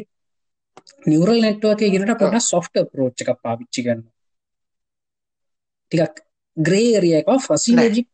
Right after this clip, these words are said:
Speaker 1: ඉගෙන දන්නවද?
Speaker 2: අහහ.
Speaker 1: අන්න පොඩ්ඩක් හොයලා බලන්න. හොඳද?
Speaker 2: ඔව්.
Speaker 1: ෆසි ලොජික් කියලා කියන්නේ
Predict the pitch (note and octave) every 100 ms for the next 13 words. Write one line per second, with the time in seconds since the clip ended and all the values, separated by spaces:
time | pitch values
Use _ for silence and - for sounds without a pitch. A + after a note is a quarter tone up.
0 | _ - F#3+ F3+ G#3+ A3+ G3+ D#3+ A#2+ A#2
1 | - _ _ _ _ _ _ _ _ _
2 | _ _ _ - _ _ _ _ - C#3+
3 | - C4+ _ _ _ _ - - D#3 F#3+
4 | F3 E3+ G3 F3+ D#3 C3+ A#2+ A2+ A2+ _
5 | _ _ _ A3+ D3 A#2+ _ - A#2 -
6 | _ - - - B2 - F#3+ F#3+ E3+ G3+
7 | - G3+ G3+ A3 A3+ C#3+ F#3+